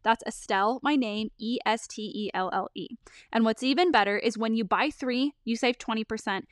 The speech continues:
When you buy six, you save twenty-five percent. Stack that with my code Estelle, E S T E L L E, for that additional ten percent off,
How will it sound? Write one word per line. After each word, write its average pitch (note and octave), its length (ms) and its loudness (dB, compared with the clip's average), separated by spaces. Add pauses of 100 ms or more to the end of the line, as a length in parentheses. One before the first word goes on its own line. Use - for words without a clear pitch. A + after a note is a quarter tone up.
(180)
When A3+ 160 4
you A3+ 80 4
buy G3 160 2
six, - 480 2
you A#3+ 120 0
save A3 220 2
twenty-five B3 580 4
percent. F#3+ 360 -4 (280)
Stack - 440 2
that D#4+ 160 2
with D4 180 -6
my D4 140 -2
code G#3+ 420 -2 (100)
Estelle, G3+ 580 -4 (100)
E B3+ 260 -4
S B3 220 -4
T A#3 400 -6
E - 40 -6
L G#3 240 -4
L A#3+ 200 -2
E, G3+ 240 -8 (280)
for A#3+ 120 0
that A#3 160 2
additional C#4 500 -2
ten A#3+ 240 -4
percent C4+ 360 -2
off, G#3 200 0